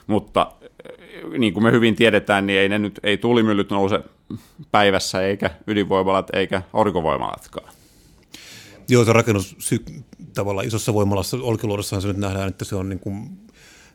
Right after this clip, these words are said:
Speaker 2: vähän ehkä pidempi kuin normaalisti semmoinen kahdenkymmenenviiden vuoden hankejänne, mutta, niinku, tavallaan ihan tommonen perus monipolttoainevoimallakin saattaa olla, niinku, kymmenen vuotta nuijan kopautuksesta siihen, että se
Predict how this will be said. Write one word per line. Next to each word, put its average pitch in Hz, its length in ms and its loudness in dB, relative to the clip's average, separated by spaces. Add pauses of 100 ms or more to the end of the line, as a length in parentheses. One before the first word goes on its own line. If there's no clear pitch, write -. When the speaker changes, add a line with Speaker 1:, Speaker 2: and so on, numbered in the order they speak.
Speaker 2:
vähän 98 240 2
ehkä 92 180 -4
pidempi 104 320 2
kuin 104 180 0
normaalisti 98 460 0
semmoinen 95 280 -4
kahdenkymmenenviiden 95 800 -2
vuoden 92 380 -2 (240)
hankejänne, 101 960 0
mutta, 104 320 -4
niinku, 95 180 -6
tavallaan 95 360 -2
ihan 95 160 -2
tommonen 98 400 -4 (560)
perus 98 360 -6 (220)
monipolttoainevoimallakin 90 1120 -4
saattaa 95 320 -6
olla, 95 100 -2
niinku, 95 200 -6
kymmenen 90 400 -6
vuotta 85 260 -8
nuijan 87 240 -6
kopautuksesta - 600 -10
siihen, 85 260 -10
että - 140 -14
se 87 80 -12